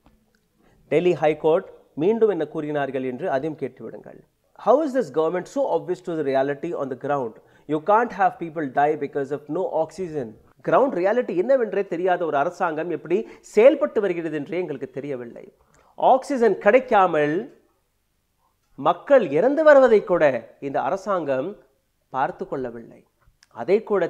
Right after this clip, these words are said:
தெரியாத ஒரு அரசாங்கம் இந்தியாவில் செயல்பட்டு வருகிறது என்று அந்த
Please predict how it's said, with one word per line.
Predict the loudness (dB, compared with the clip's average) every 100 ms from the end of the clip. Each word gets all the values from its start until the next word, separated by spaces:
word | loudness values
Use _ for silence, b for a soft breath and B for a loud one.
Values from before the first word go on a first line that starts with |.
| -4
தெரியாத | -2 0 0
ஒரு | -2 -2
அரசாங்கம் | -4 -4 -4 -2 -2 -2 -6 B -8
இந்தியாவில் | -2 0 0 -2 -2
செயல்பட்டு | 0 0 -2 -4 0
வருகிறது | 0 0 -2 -6
என்று | -4 -2 -2 -4 B B B -6
அந்த | -2